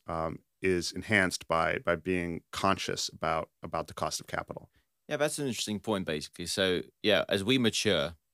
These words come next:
Speaker 2: and we stop skyrocketing by a billion percent every cycle, people would just be more sensitive to interest rate fluctuations. That's gonna be the leading reason for liquidation, maybe, potentially, or at least the ratio is gonna change a bit, and that will drive the kind of interest in, in,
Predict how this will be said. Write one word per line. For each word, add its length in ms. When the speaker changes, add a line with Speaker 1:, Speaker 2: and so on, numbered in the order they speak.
Speaker 2:
and 220
we 120
stop 400
skyrocketing 560
by 120
a 20
billion 300
percent 340
every 160
cycle, 560
people 220
would 80
just 180
be 80
more 140
sensitive 460
to 100
interest 340
rate 160
fluctuations. 560
That's 240
gonna 160
be 140
the 80
leading 480
reason 340
for 140
liquidation, 680
maybe, 480
potentially, 580
or 80
at 100
least 200
the 80
ratio 220
is 80
gonna 180
change 280
a 60
bit, 220
and 200
that 220
will 80
drive 380
the 220
kind 120
of 100
interest 400
in, 240
in, 80